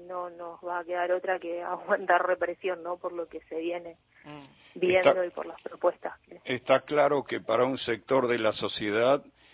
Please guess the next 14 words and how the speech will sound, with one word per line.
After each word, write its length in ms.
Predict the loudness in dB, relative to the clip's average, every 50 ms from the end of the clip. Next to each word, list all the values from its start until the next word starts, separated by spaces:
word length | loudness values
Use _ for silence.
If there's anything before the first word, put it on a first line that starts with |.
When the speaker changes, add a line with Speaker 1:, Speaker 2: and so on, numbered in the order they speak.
| -20 _ _ _
Speaker 3:
eh, 540 | -10 -6 -4 -4 -2 -2 -2 -2 -4 -6 -8 _ _
avances 680 | 2 2 4 4 2 0 0 -2 -4 -4 -4 -6 -6
como 300 | -6 -8 -6 -4 -4 -6
el 100 | -6 -6
tuyo, 560 | -6 -4 -2 0 -2 0 0 0 0 0 -2 -6 _
para, 280 | -8 -6 -6 -6 -8 -10 -14 _ _ _
que, 180 | -16 -16 -16 _ _
que 80 | -16 -14
son 320 | -6 -4 -4 -4 -4 -6 -8
indudables, 1000 | -8 -8 -8 -4 0 4 8 10 10 10 10 6 0 -2 -4 -6 -8 -14 -16 -18 _ _ _
es 80 | -14 -12 -12 -12
decir, 320 | -10 -12 -12 -14 -14 -18 _ _ _
primera 400 | -16 -14 -10 -8 -2 -2 -2 -2
generación 800 | -2 -4 -6 -6 -2 -2 -2 -2 -2 -2 -4 -4 -4 -4 -6